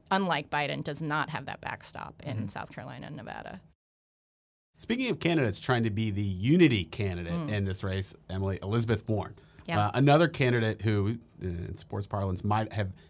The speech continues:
Speaker 3: peaked too soon in the fall. And we spent a lot of time on the show talking about the, the, the quote-unquote feud between Bernie Sanders and Elizabeth Warren. We actually were just talking before the show. At the time, we weren't sure who was gonna come out the winner of that. In retrospect, it seems like it was Bernie Sanders.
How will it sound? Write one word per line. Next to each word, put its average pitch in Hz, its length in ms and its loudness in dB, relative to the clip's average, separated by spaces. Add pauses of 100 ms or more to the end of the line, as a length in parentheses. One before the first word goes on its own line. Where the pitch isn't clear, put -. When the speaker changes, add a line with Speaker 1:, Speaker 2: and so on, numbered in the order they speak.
(260)
Speaker 3:
peaked 135 240 0
too 110 180 2
soon 139 580 2
in 110 160 2
the 98 60 2
fall. 117 420 4 (280)
And 143 120 6
we 160 120 4
spent 180 200 4
a - 40 6
lot 123 120 6
of 117 60 2
time 113 200 4
on 107 40 2
the 104 60 4
show 101 160 2
talking 92 340 0
about 92 220 -2
the, 90 140 -4
the, 87 360 -4
the 87 120 -8
quote-unquote 90 520 -4
feud 90 300 -4
between 87 340 -6
Bernie 90 240 -4
Sanders 90 340 -6
and 87 120 -6
Elizabeth 90 360 -10
Warren. 107 240 -2 (300)
We 127 160 4
actually 104 240 0
were 95 60 -2
just 90 160 -4
talking 90 300 -4
before 127 320 -2
the 101 100 0
show. 95 260 -2 (320)
At 113 140 0
the 101 80 -4
time, 196 320 6
we 127 80 6
weren't 117 240 6
sure 123 300 4
who 113 100 4
was 104 120 2
gonna 92 140 0
come 95 180 0
out 87 120 -2
the 87 60 0
winner 107 180 4
of 95 80 2
that. 90 240 -2
In 101 240 0
retrospect, 123 600 2
it 90 100 -8
seems 135 280 6
like 92 180 0
it - 80 -8
was 87 120 -4
Bernie 90 280 -2
Sanders. 87 540 -2